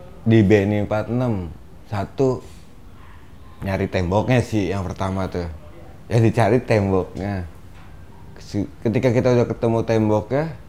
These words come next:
kita riset. B N I empat enam itu apaan sih? Tembok itu ya, tembok depannya itu. Terus, permasalahan apa yang ada di sekitar itu?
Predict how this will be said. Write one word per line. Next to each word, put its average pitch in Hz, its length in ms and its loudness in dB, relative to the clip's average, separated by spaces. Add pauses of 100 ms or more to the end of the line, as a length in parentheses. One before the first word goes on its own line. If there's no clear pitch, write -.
(140)
kita 107 240 -4
riset. 110 480 -2 (640)
B 110 160 4
N 120 80 4
I 120 80 4
empat 117 160 2
enam 127 160 -2
itu 131 240 -4
apaan 113 480 -4
sih? 165 240 -6
Tembok 104 400 0
itu 123 160 4
ya, 110 80 6
tembok 101 320 0
depannya 98 320 0
itu. 113 240 -4 (1200)
Terus, 95 160 -4 (960)
permasalahan 113 640 -2
apa 120 240 0
yang 123 160 2
ada 110 80 2
di 104 80 2
sekitar 101 400 -6
itu? 104 320 -4